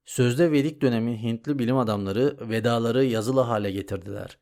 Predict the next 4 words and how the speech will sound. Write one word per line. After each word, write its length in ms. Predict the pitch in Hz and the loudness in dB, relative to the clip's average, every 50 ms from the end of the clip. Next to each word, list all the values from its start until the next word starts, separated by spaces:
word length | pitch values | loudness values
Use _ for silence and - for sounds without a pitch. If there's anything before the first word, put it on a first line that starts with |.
| _ _ _ _ | _ _ _ _
Hinduizmin 800 | 120 120 120 113 117 127 127 131 127 123 120 117 131 143 147 143 | -2 -2 0 0 0 0 0 0 -2 -2 -2 -2 -2 -4 -4 -8
temel 360 | _ - 120 113 123 123 123 | _ -4 -2 0 0 0 0
ilkeleri 440 | 117 107 101 101 - 110 104 101 101 | -2 -4 -6 -6 -4 -2 -2 -2 -2
oluşturulmuştur. 1000 | 98 95 92 - - - 107 98 95 92 92 90 - - - - - - _ | -2 -4 -6 -10 -8 -6 -6 -6 -4 -6 -8 -12 -14 -16 -18 -18 -20 -20 _